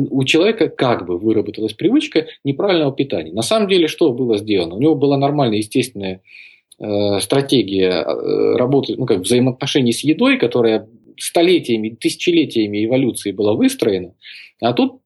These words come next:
за д-, за два года ему, в общем-то, успешно прививают неправильные навыки. Э, то же самое с активностью. То же самое с активностью. Школа, вот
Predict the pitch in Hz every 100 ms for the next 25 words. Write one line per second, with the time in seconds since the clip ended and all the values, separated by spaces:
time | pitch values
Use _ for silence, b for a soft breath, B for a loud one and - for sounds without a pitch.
0 | _ _ - 131 135 127 131 151 165 208
1 | 269 240 131 156 175 - 120 127 117 -
2 | - 120 123 117 147 180 - 110 120 139
3 | 127 113 95 82 - _ _ _ _ _
4 | - 131 131 220 220 208 190 160 160 -
5 | 117 98 85 - 85 - - 175 190 180
6 | 147 135 - - 101 90 - 107 - -
7 | 202 180 147 131 139